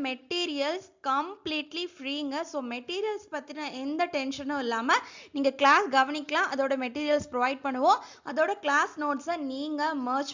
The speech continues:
பண்ணி ஈஸியா படிச்சுக்கலாம். இந்த ரயில்வே ரெவல்யூஷன் பேட்ஜோட பிரைசிங்னு பாத்தீங்கன்னா, ரொம்ப அஃபோர்டபிள் பிரைஸ் தான் அப்படின்னு ஆரம்பத்திலேயே சொல்லியாச்சு. And இதுக்கான ஸ்பெஷல் ஆஃபரும் கொடுத்துட்டு இருக்கோம். சிக்ஸ்டி சிக்ஸ் பர்சன்டேஜ்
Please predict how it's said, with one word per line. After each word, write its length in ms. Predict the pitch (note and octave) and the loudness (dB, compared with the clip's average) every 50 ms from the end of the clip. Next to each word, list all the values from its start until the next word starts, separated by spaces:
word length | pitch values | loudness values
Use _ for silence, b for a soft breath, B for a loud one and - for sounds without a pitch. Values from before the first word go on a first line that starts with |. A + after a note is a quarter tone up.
| - B3 | -6 -6
பண்ணி 240 | G#3+ A3 B3 D4 E4+ D4+ - - C#4+ | -4 -4 -4 -6 -6 -8 -6 -4 -2
ஈஸியா 360 | D#4 F4 G#4 D4+ C#4 C4+ C#4+ E4+ - B3+ | 0 0 0 2 2 2 2 4 4 4
படிச்சுக்கலாம். 560 | A#3 A3+ A3+ - G3 - A3 A3 A3 A3 G#3+ - - _ _ _ _ _ _ _ _ _ _ _ _ _ _ _ _ _ | 2 2 0 -2 -4 0 2 4 4 4 2 -2 -12 _ _ _ _ _ _ _ _ _ _ _ _ _ _ _ _ _
இந்த 240 | C4+ E4 G4 A4 G#4+ G#4+ G4 | -4 0 4 6 8 10 10
ரயில்வே 340 | E4+ D#4+ E4 F4 E4 F4+ F4 E4 | 10 8 6 4 2 2 2 2
ரெவல்யூஷன் 500 | D#4 D4+ D#4 D#4 D#4+ D#4 E4 E4+ E4 D#4 | 2 0 -2 -4 -6 -6 -8 -6 -2 0
பேட்ஜோட 340 | D4 C#4+ C#4 C#4 C#4+ C#4+ D#4+ D#4+ - | 0 0 2 2 0 0 0 0 -2
பிரைசிங்னு 540 | C#4 B3+ C4 C#4 C#4 D4+ D#4+ D4+ D4 D4+ D4 C4 | -2 -2 -2 -2 -2 -4 -4 -4 -4 -4 -2 0
பாத்தீங்கன்னா, 420 | B3+ A#3+ A#3+ B3+ B3+ B3+ B3+ C#4 D#4+ E4 C4 B3 | 0 0 0 -2 -6 -4 -2 0 0 0 0 -2
ரொம்ப 360 | A#3 A#3 B3+ C#4 D#4 F4 F#4 F#4+ F#4+ D#4+ | -2 -2 -4 -6 -2 2 6 6 8 8
அஃபோர்டபிள் 480 | C4 B3+ - D4 C#4+ C#4+ C#4+ B3 C#4+ D4+ C#4+ D4 | 6 4 2 -2 -2 -2 -2 -2 -2 -2 -2 -2
பிரைஸ் 240 | C4+ B3+ B3 B3 - C4 | -4 -4 -4 -4 -4 -2
தான் 140 | C#4 C4+ | -2 -2
அப்படின்னு 280 | B3+ A3+ A#3 C4 C#4 D4+ C4 A#3 | -2 -2 -4 -4 -2 0 2 2
ஆரம்பத்திலேயே 480 | A#3 B3 C4 B3+ B3 A#3+ B3 B3 C4+ D4 C#4 C#4+ | 2 2 0 0 -2 -4 -4 -4 -6 -6 -6 -6
சொல்லியாச்சு. 580 | A#3+ A3+ A#3+ B3+ B3+ A#3+ A3+ G#3+ - - E4+ G4+ A4+ B B B B B B D4+ | -6 -6 -4 -4 -2 -2 -4 -4 -6 -6 -6 -6 -6 B B B B B B -2
And 100 | E4 D#4+ D#4+ | -2 -2 -2
இதுக்கான 420 | D#4 F4+ F#4 F#4+ F#4+ F4 E4 F4+ G4+ - | -4 -4 -4 -2 -2 -2 -2 -2 -4 -6
ஸ்பெஷல் 480 | - - C#4+ C4 C4 - D#4+ F4+ F#4+ E4+ - B3+ B3 | -4 -2 -2 -2 0 0 2 2 2 2 2 4 4
ஆஃபரும் 380 | B3+ C4 C4 C#4+ C4+ C#4+ D#4 D4+ | 4 4 2 0 -2 -2 -2 -4
கொடுத்துட்டு 340 | C#4 B3+ C4 - C4+ A#3+ B3 A#3 | -4 -4 -4 -4 -6 -6 -6 -4
இருக்கோம். 240 | A#3 - E4+ F4+ - - | -2 0 -2 -2 -2 -6
சிக்ஸ்டி 320 | D4 - - - G#4 G#4 A4+ G#4+ | -12 -12 -8 -2 0 0 0 0
சிக்ஸ் 200 | F#4 D4 - - - C4+ | -2 -8 -10 -6 -2 -2
பர்சன்டேஜ் 480 | C#4 D4 D4 D#4+ C#4 C#4+ E4+ A#4 A#4 | 0 0 0 -2 -2 -2 -2 -2 -4